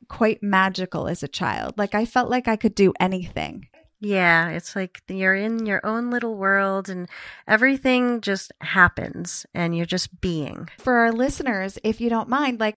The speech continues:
Speaker 1: tell me how you would describe what it is you do with, with, with your work in the world.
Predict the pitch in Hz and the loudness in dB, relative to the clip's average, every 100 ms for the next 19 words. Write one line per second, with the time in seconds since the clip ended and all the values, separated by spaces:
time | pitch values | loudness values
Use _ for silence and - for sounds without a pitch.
0 | _ - 302 247 262 240 214 226 214 220 | _ -4 -2 0 0 0 0 0 0 0
1 | 202 202 190 - 196 190 170 - - - | -2 -2 -4 -4 0 2 2 0 -6 -14
2 | - 208 208 202 185 185 185 175 - - | -2 2 2 2 -4 -4 -4 -4 -4 -4
3 | 175 - - 196 - - - 196 196 190 | -6 -8 -2 0 0 -4 -10 -4 -2 0
4 | 190 175 143 - - - 175 - 69 - | 2 4 2 0 -4 -2 0 2 2 2
5 | - | -4